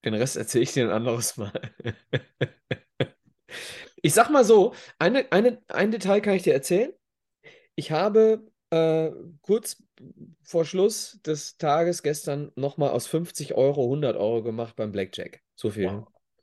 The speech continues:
Speaker 1: Mal eben schnell. Ich hab gedacht: Komm, bevor du ins Bett gehst,
Speaker 2: Mein
Speaker 1: wollen
Speaker 2: lieber
Speaker 1: wir
Speaker 2: Herr
Speaker 1: einmal
Speaker 2: Gesangsverein.
Speaker 1: fünfzig Euro beim, beim Blackjack verdoppeln.
Speaker 2: Lass mich raten, mit den fünfzig Euro hast du heute den lieben Marco, sei gegrüßt, und den Andreas Rösser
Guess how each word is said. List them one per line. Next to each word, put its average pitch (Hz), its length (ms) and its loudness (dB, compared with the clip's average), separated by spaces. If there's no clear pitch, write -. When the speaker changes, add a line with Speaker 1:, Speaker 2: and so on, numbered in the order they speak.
Speaker 1:
Mal 123 160 2
eben 127 180 6
schnell. 123 300 2
Ich 113 80 0
hab - 80 0
gedacht: 123 260 2
Komm, 131 140 2
bevor 127 240 0
du 131 60 0
ins 120 120 -6
Bett 123 240 0
gehst, 120 320 0
Speaker 2:
Mein 113 300 -4
Speaker 1:
wollen 123 100 -2
Speaker 2:
lieber 208 280 4
Speaker 1:
wir - 20 6
Speaker 2:
Herr 156 100 6
Speaker 1:
einmal 160 160 4
Speaker 2:
Gesangsverein. 135 460 2
Speaker 1:
fünfzig 113 160 2
Euro 131 180 2
beim, 120 380 -2
beim 113 480 -6
Blackjack 110 440 -6
verdoppeln. 85 320 -6
Speaker 2:
Lass 160 140 2
mich 190 160 0
raten, 135 240 0
mit 113 160 -2
den 185 160 4
fünfzig 190 460 0
Euro 160 240 6
hast 151 160 2
du 147 40 4
heute 143 200 2
den 120 160 2
lieben 120 340 0
Marco, 165 540 0
sei 123 260 -4
gegrüßt, 131 580 0
und 185 280 0
den 160 100 2
Andreas 147 420 4
Rösser 135 440 2